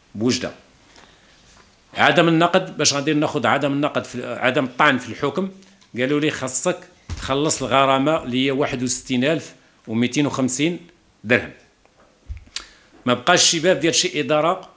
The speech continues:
ما دقيتوش. وهاد السيد هذا رفعت به شكاية في السجن،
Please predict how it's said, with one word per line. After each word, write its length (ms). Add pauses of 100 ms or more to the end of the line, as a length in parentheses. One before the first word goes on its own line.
ما 120
دقيتوش. 720 (1000)
وهاد 220
السيد 360
هذا 200
رفعت 320
به 160
شكاية 680 (340)
في 60
السجن، 540